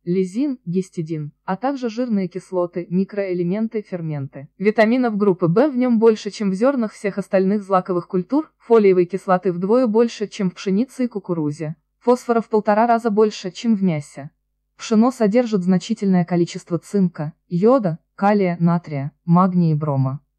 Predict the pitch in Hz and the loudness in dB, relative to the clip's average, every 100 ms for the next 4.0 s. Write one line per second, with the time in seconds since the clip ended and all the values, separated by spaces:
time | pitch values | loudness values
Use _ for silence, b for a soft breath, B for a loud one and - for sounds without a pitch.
0 | _ _ _ - 175 185 214 240 240 220 | _ _ _ -6 2 4 4 4 6 8
1 | 214 - 240 214 - 208 190 214 - 180 | 6 2 2 2 2 0 2 2 -4 -4
2 | 180 175 170 170 165 220 - 185 160 - | -2 -2 -4 -2 0 0 -2 0 0 0
3 | 170 190 196 196 180 170 - 214 185 160 | -2 2 2 0 -4 -6 -2 0 0 -2